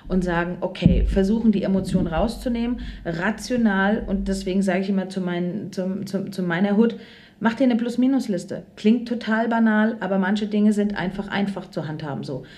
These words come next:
Mach dir eine Plus-Minus-Liste. Letztens habe ich das mit einer Freundin gemacht, ging's um einen Typ. Und da habe ich gesagt, „Okay, was findest du denn gut an dem? So, was läuft denn gut, was läuft nicht gut? Was kann man verändern?“ Oder natürlich genu-, kann nur er es verändern, ne? Aber was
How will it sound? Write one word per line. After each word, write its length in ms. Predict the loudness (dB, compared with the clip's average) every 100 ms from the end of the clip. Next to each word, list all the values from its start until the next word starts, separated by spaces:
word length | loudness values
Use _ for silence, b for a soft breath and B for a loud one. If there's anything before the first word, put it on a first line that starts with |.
| B
Mach 120 | -4 2
dir 120 | 4
eine 100 | 4
Plus-Minus-Liste. 800 | 2 0 4 4 2 0 -2 2
Letztens 380 | 2 2 0 2
habe 100 | 0
ich 60 |
das 160 | -2 -8
mit 160 | -6 -6
einer 80 |
Freundin 320 | -2 0 0 0
gemacht, 260 | -2 -4 -8 B B B
ging's 260 | 4 4 4
um 140 | -2
einen 80 | 0
Typ. 280 | 4 4 2 -6 -18 -20 -20 -20 -20 -12 -4
Und 80 | 0
da 80 | 0
habe 100 | -2
ich 80 |
gesagt, 220 | -2 -2 -2
„Okay, 320 | 2 2 4
was 180 | 0 4
findest 240 | 4 4
du 20 | 4
denn 180 | 2
gut 140 | 0 -2
an 160 | -4
dem? 200 | -6 -8
So, 220 | -8 -8 -2
was 200 | 0 2
läuft 260 | 2 2
denn 60 | 0
gut, 180 | 0 2
was 160 | 2 0
läuft 200 | -4 -4
nicht 160 | -6
gut? 220 | -6 -8 -10 B B B B
Was 220 | 0 2
kann 120 | 4
man 140 | 4 4
verändern?“ 580 | 0 0 2 2 2 -2
Oder 200 | -2 -2 -4
natürlich 320 | -8 -8 -8 -4
genu-, 200 | -6 -6
kann 220 | -6 -8 -2
nur 220 | 0 0
er 220 | 0 -2 -2
es 100 | -2
verändern, 400 | 0 2 4 2
ne? 180 | 0 B B B
Aber 280 | 0 2 2
was 320 | 0 -2